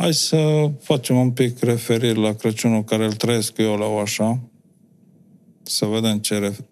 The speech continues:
ce rezultă de aici. Da, noi organizăm o tabără cu ocazia asta, la care se înscriu cu multe luni înainte tinerii ca să prindă locuri, că n-au locuri.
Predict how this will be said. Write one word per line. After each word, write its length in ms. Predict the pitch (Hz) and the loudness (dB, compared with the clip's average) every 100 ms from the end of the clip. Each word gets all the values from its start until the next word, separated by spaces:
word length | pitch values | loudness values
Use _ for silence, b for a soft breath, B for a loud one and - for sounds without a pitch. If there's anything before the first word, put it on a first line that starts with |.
| - | -8
ce 180 | - 120 | -2 0
rezultă 480 | 110 104 101 104 | 2 0 -2 -2
de 80 | 98 | 0
aici. 240 | 95 107 - - - _ _ _ _ _ _ b b b b b b b b b b b b _ _ _ _ _ _ _ _ - | 0 -4 -14 -18 -20 _ _ _ _ _ _ b b b b b b b b b b b b _ _ _ _ _ _ _ _ -4
Da, 380 | 135 120 113 120 | 0 0 0 -2
noi 320 | 135 143 139 | 0 0 0
organizăm 640 | 139 143 151 165 139 117 | 0 0 0 0 2 2
o 80 | 120 | 0
tabără 460 | 120 110 107 98 | 0 -2 0 0
cu 220 | 101 107 113 | -2 -2 -6
ocazia 400 | 110 101 101 98 | -2 -2 0 -2
asta, 420 | 101 104 107 110 - _ _ _ _ - - b b b b b _ _ _ _ - | -2 -2 -2 -4 -12 _ _ _ _ -20 -20 b b b b b _ _ _ _ -14
la 160 | - 107 | -6 -6
care 280 | 113 117 120 | -2 -2 0
se 140 | - | 0
înscriu 360 | 120 - 127 123 | -2 0 0 0
cu 160 | 127 | 0
multe 340 | 123 127 123 123 | 2 2 2 0
luni 260 | 117 113 | 0 2
înainte 440 | 107 107 107 104 101 | 2 2 2 0 -6
tinerii 480 | - 104 107 104 101 | -2 0 2 0 -2
ca 180 | 104 | -4
să 180 | 101 - | -4 -4
prindă 300 | 104 104 98 | -4 -2 -2
locuri, 480 | 98 98 _ - - - _ _ _ _ _ _ _ _ _ - | -4 -8 _ -20 -20 -20 _ _ _ _ _ _ _ _ _ -6
că 60 | 107 | -4
n-au 300 | 104 101 104 | -2 -4 -6
locuri. 340 | 101 113 _ | -10 -12 _